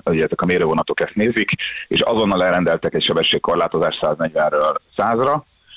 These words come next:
Em, és hát ilyenkor azért, hogyha nem ellehetetlenül a pálya, tehát nem az van, hogy egy árvíz elviszi,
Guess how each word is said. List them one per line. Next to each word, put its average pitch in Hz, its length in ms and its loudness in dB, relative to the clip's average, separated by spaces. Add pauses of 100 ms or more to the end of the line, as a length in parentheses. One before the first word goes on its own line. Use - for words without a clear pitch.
(400)
Em, 104 500 2
és 101 420 0
hát 127 180 -4
ilyenkor 147 340 0
azért, 120 200 0
hogyha 131 140 0
nem 131 120 2
ellehetetlenül 117 520 0
a 98 60 2
pálya, 98 280 0
tehát - 140 -4
nem 117 120 0
az 104 120 0
van, 101 100 0
hogy 90 140 2
egy 90 160 -2 (680)
árvíz 107 420 0
elviszi, 104 500 0